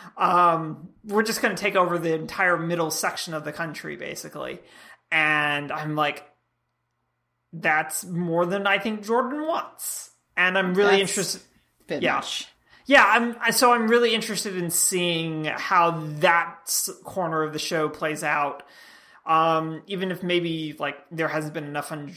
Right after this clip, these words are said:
Speaker 1: Jordan's emotional journey to maybe be uneven, and if it's just all coming from Henry being a little more Henry than usual.
Speaker 2: Mm-hmm. Yeah. Yeah. Uh,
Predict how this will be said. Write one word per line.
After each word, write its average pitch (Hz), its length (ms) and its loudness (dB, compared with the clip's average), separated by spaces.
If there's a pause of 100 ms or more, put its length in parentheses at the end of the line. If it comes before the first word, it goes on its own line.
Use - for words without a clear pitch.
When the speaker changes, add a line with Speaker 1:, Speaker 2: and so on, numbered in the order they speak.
Speaker 1:
Jordan's 151 400 -4
emotional 147 560 -2
journey 320 520 -4
to 277 160 -8
maybe 277 360 -4
be 277 180 -4
uneven, 277 420 -4
and 196 280 -2
if 175 140 -4
it's 170 200 -8
just 185 160 -6
all 170 160 0
coming 160 300 -4
from 147 480 -10 (480)
Henry 175 480 2
being 156 400 -2
a 147 100 -4
little 156 300 -2
more 147 640 -2 (260)
Henry 139 560 -6
than 135 240 -10
usual. 135 580 -10 (920)
Speaker 2:
Mm-hmm. 202 320 2 (760)
Yeah. 190 520 4 (480)
Yeah. 170 540 2 (360)
Uh, 165 440 0